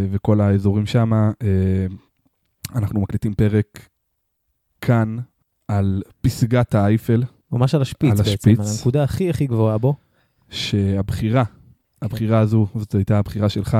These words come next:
Speaker 1: להגיע, ממש התלבטנו.
Speaker 2: אה, תן לי להסביר, בסדר? אל תיתן, אל תיתן לי להילחם בך בפודקאסט הזה. תן לי להגיד את מה שאני רוצה להגיד, ו-
Speaker 1: אתה אומר, יש מספיק מלחמות,
Speaker 2: בדיוק.
Speaker 1: בוא לפחות אנחנו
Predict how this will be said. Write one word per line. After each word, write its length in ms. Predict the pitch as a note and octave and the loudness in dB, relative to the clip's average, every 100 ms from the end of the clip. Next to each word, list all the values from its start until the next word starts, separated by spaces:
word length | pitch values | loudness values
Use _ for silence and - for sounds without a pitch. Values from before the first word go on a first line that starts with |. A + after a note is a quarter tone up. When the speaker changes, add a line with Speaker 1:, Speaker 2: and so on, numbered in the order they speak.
| G#2 | 2
Speaker 1:
להגיע, 380 | G2 G2 A2+ G#2 | 0 0 0 0
ממש 260 | G#2 G#2 | -2 -6
התלבטנו. 520 | - G2+ G#2+ A#2+ A2 | -6 -2 0 0 2
Speaker 2:
אה, 220 | G#2 B2+ B2 | 2 2 2
תן 180 | D3+ | 2
לי 60 | D3 | 2
להסביר, 340 | A#2+ - A2+ | 2 0 -4
בסדר? 340 | G#2+ A#2+ C#3 B2+ | -6 -4 -4 -2
אל 60 | |
תיתן, 260 | B2+ C3+ D3 - | -2 -2 -2 -2
אל 140 | E3+ | -2
תיתן 300 | F#3+ D#3 E3 | 0 2 2
לי 200 | F3 G3 | 2 0
להילחם 500 | D3 A#2+ A#2 - C3+ | 0 2 2 2 0
בך 260 | B2 G2+ F3+ G3+ - | 0 -2 -4 -8 -8
בפודקאסט 480 | B2 C3 C3 - | -4 -4 -4 -6
הזה. 140 | A2 A2 - - _ _ _ _ _ _ _ | -6 -8 -10 -20 _ _ _ _ _ _ _
תן 220 | - E3 F3 | 0 2 2
לי 220 | F3 F3 _ _ _ _ _ _ - - - - - - - | 2 0 _ _ _ _ _ _ -12 -12 -14 -18 -18 -20 -10
להגיד 440 | C#3 C3+ C3 F#3 | -4 -2 2 2
את 100 | G3 | 2
מה 80 | D3+ | 0
שאני 140 | B2 | 0
רוצה 220 | A2 A2 A2 | 0 2 0
להגיד, 360 | G#2+ A2 A2 A2 | 0 -2 -4 2
ו- 80 | A2 | 2
Speaker 1:
אתה 60 | |
אומר, 120 | A#2 | 4
יש 160 | B2 B2 | 2 0
מספיק 340 | A2 - D3 | -2 -2 -2
מלחמות, 600 | C3 A#2 G#2 A#2 B2+ - - | -2 -2 0 0 -2 -6 -8
Speaker 2:
בדיוק. 220 | A#2+ C3 | 0 2
Speaker 1:
בוא 100 | A#2+ | 4
לפחות 340 | C3+ B2 A#2+ A2 | 2 2 0 2
אנחנו 380 | A2+ C3 G#2+ | 2 0 -2